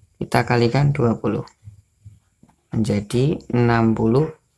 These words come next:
per seratus. Kemudian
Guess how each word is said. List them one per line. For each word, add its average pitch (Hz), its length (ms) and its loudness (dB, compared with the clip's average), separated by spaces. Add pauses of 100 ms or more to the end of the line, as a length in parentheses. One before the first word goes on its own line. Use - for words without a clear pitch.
(320)
per 165 400 2
seratus. 123 880 -2 (3000)
Kemudian 113 560 0